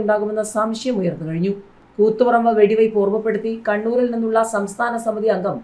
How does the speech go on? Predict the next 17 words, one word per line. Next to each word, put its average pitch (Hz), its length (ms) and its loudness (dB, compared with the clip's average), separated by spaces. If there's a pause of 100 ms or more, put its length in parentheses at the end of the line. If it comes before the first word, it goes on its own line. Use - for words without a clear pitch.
(360)
പി 247 120 -2 (100)
ജയരാജൻ 226 420 0 (160)
രംഗത്ത് 226 340 -2
വന്നത് 214 260 -4 (240)
കാര്യങ്ങൾ 214 340 0 (100)
പന്തിയല്ല 226 460 0 (140)
എന്നതിന്റെ 202 440 -4
സൂചനയായി. 185 480 -6 (440)
എം 196 180 0
വി 226 140 2
രാഘവനെ 226 440 -2
വധിക്കാൻ 214 380 -2
ഡി 214 160 -2
വൈ 226 160 2
എഫ് 226 160 -6
ഐ 226 80 -4
പ്രവർത്തകർ 220 380 -4